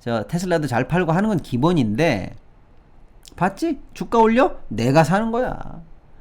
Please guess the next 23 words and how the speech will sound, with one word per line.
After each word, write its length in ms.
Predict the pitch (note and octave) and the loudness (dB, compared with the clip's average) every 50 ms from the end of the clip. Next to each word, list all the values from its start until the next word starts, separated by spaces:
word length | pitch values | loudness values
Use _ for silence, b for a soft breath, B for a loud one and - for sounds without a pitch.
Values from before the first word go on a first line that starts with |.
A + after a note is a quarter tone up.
| - - | -18 -8
그럼 140 | - F3 D#3+ | -4 0 2
나도 240 | C3 A#2+ D3 E3 F3+ | 4 4 4 4 4
좋고 240 | G3+ G3 G3+ - | 2 2 2 0
너도 240 | D#3+ C3 A#2+ C3+ D#3 | 0 2 2 0 0
좋고지. 540 | D#3+ F#3+ F3 - - - D3 A#2 G2 F#2+ - - - | -2 -4 -4 -4 -6 -8 -8 -8 -10 -10 -12 -12 -10
바로 260 | - - D#3+ G#3 C#4 B3+ | 0 4 4 6 6 6
이겁니다. 800 | F#3 F3 E3 B3 B3+ B3+ A#3+ G#3+ D3+ C3 A2+ F#2+ F2 - - - - - - - - - - - - - - - - - - - - - - - - - - - - - - - - - - - | 4 6 6 6 6 8 6 6 6 6 6 6 4 0 -6 -12 -18 -20 -20 -20 -20 -20 -20 -20 -20 -20 -20 -20 -20 -20 -20 -20 -20 -20 -20 -20 -20 -20 -20 -20 -20 -20 -20 -20 -20 -20 -16 -4
이번 320 | - B2 B2+ C#3+ D#3 D3+ D3 | -2 0 2 4 4 4 4
사태가 400 | C#3+ C#3 C3+ - C#3 A#2+ A#2+ A2+ | 4 2 0 0 -2 -2 0 -2
주는 220 | A#2+ B2+ C#3 C#3+ | 0 -2 -2 -2
또 120 | F#3 F#3+ F3 | -2 0 0
다른 220 | F#3 F3 D#3+ C#3 | 0 2 2 0
교훈. 400 | - - A#2 G#2 A2 F#2 - - - - - - - - - b b b b b b b b b b - | -2 -2 -4 -4 -4 -4 -6 -6 -6 -8 -8 -8 -8 -8 -10 b b b b b b b b b b -2
일반 560 | D#3+ G3+ A#3+ C4 B3+ C4 C4 C4+ C4 B3 G#3 | 0 2 4 4 4 6 6 6 6 4 4
주주들이 500 | G#3+ A3 F3+ G#3+ G#3 F3 G#3 F#3+ G#3+ F#3+ | 2 0 0 0 0 0 0 0 0 -2
주가가 440 | - - C#3+ - - E3+ D#3+ D3+ D3+ | -2 -6 -10 0 2 2 4 4 4
올라, 340 | C3 A#2 A#2+ B2 A#2+ A#2+ - - | 2 4 4 2 2 0 -2 -4
올라서 800 | - A#2 B2 C3 C3+ B2 A2+ G#2+ - C3 C3 C3+ A#2+ G#2 F#2 F2+ - | -4 0 2 4 4 4 2 0 0 0 2 2 2 2 0 -4 -8
다 280 | - - - D#3+ F#3+ | -10 -10 -6 -6 -2
같이 300 | G3+ A3+ A3 A3+ - F#3+ | 0 0 0 0 0 -2
해피하면 560 | G3 G#3+ G#3+ - G#3+ G3 F3+ F#3+ F#3+ D#3+ A#2+ B B B B B | -4 -4 -2 -2 -2 0 0 0 0 0 -2 B B B B B
나도 420 | - G#2 G2 A#2+ D#3+ E3+ B3 B3+ G#3+ | -4 0 2 2 4 4 4 4 4
해피하다. 640 | G3+ A#3 A3+ - - - G#3+ F3+ E3 - - - | 2 2 0 -6 -6 -4 -4 -4 -4 -6 -10 -12